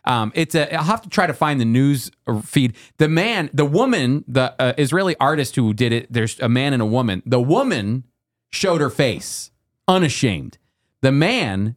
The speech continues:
didn't want to give his name fully. I mean, I, I think it was, uh, he gave, like, a weird last name, but he covered his face up to here. He didn't want his face to be seen. So, but the woman said,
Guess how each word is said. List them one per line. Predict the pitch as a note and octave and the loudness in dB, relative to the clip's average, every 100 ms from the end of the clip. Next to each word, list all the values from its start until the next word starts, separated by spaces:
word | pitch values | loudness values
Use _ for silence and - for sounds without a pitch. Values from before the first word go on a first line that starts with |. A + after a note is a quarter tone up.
| _ | _
didn't | D#3+ F#3 | 0 2
want | F3+ F3 | 0 0
to | |
give | D3 D#3 | 0 0
his | C#3+ B2+ | 0 0
name | B2 A#2+ A#2 | 0 0 -2
fully. | - A2 G2 G#2 B2 - _ - | 0 0 0 0 -2 -8 _ -2
I | |
mean, | G#2+ F#2+ | 0 0
I, | - | -2
I | G#2+ | -2
think | G2+ C3 A#2 | 0 0 0
it | A2 | -2
was, | A2+ G2 F#2 | 0 0 0
uh, | F2+ E2 - | -2 -2 -4
he | G2 E2+ G#2 | -6 -2 -2
gave, | G#2+ A2+ | 0 0
like, | F#2+ | -2
a | F2+ | -2
weird | F2 A#2 G#2+ | 0 0 0
last | G#2 F#2+ F2 G2+ | 0 -2 -2 -2
name, | F2 E2+ - _ - | -2 -4 -10 _ -2
but | B2 | -2
he | |
covered | A2 - F3 E3+ D#3 | 0 2 2 2 0
his | C3 | 0
face | - C#3 C3 | 0 0 2
up | B2 - | -2 -2
to | A2 | -2
here. | B2 F#2 | 0 0
He | E2 | 0
didn't | A2 A2+ | 0 0
want | G#2 F#2+ | -2 -2
his | F#2+ | -2
face | - F#2+ - | -2 -2 -2
to | G#2 | -6
be | F2 E2+ | -6 -4
seen. | G#2 E2+ C#2 _ _ _ - | -4 -4 -6 _ _ _ -4
So, | D3+ A#2+ | -2 0
but | C#3 C#3+ | 0 0
the | A#2+ | 0
woman | C3 G#3+ A#2+ | 0 0 -2
said, | - A2 E2+ | -2 -4 -6